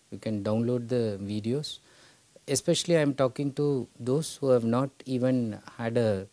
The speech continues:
look at some of these videos. So those who have done it, if you just want to recollect, you can go. Otherwise, my preview itself is good enough.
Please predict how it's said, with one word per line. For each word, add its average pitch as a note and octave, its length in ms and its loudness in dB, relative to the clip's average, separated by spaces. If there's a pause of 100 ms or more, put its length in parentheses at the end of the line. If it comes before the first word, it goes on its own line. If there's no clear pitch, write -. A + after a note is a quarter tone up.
(640)
look A2+ 200 0
at C3 180 -2
some A#2+ 260 0
of A#2 180 -4
these A2 200 -2
videos. F#2+ 640 -8
So - 140 -8
those C#3 280 0
who F3 60 6
have C3+ 180 4
done B2+ 240 4
it, F#3 260 0
if A#2+ 200 -6
you C3 100 2
just B2+ 360 -2 (120)
want A#2+ 320 0
to A2 220 0
recollect, D3 540 0
you C3+ 100 0
can B2 240 0
go. D3 260 0
Otherwise, B2 480 0
my B2 180 0
preview B2+ 460 0
itself A#2+ 340 -6
is A2 240 -6
good G#2 160 -2
enough. F#2 400 -8